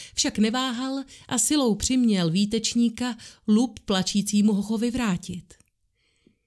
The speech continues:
Jednoho dne, když Viktor opět kráčel pařížskými ulicemi, poháněn myšlenkami na úkol, jímž jej pověřil jeho mistr, spatřil, jak mlékařův vůz srazil řeznického pomocníka přibližně jeho věku,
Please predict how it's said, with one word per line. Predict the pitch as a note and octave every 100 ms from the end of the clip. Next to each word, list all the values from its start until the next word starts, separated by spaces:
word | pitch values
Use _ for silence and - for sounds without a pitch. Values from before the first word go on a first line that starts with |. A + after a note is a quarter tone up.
| _ _
Jednoho | B3 G#3+ G3 F3+
dne, | E3 F#3+ G3
když | F3 F#3 D#3+
Viktor | F3 - E3+
opět | - - A3+ -
kráčel | E3+ G3+ G#3 F3+ E3+
pařížskými | E3+ E3+ F3 - - F3 E3
ulicemi, | F#3 F#3+ - G3 F#3+ F3+ - - - _
poháněn | B3+ G#3+ A3+ G#3+ G3+ F3
myšlenkami | G#3 A3+ G#3 G#3 F#3
na | F3 -
úkol, | A#3+ A#3 G3+ F#3
jímž | F3 F#3+ F3
jej | F#3 D#3+
pověřil | D#3+ F#3 A3 G#3 F3
jeho | E3 E3 D#3+
mistr, | F3 - - G3 - - - -
spatřil, | - - F3+ F3+ - F#3
jak | G#3 F3
mlékařův | F3 F3 F3 F3 F3+ E3+
vůz | D#3+ D#3+ F#3 G3+ - - - -
srazil | - A3+ B3+ A#3 F3+
řeznického | E3+ F#3 F#3+ F3+ - F3+ E3
pomocníka | F3+ F3+ F#3 - F#3+ F3+ G3
přibližně | G3+ G3 F3 F3+ F#3+
jeho | F#3 F3+ F#3+
věku, | G#3 A#3 - F3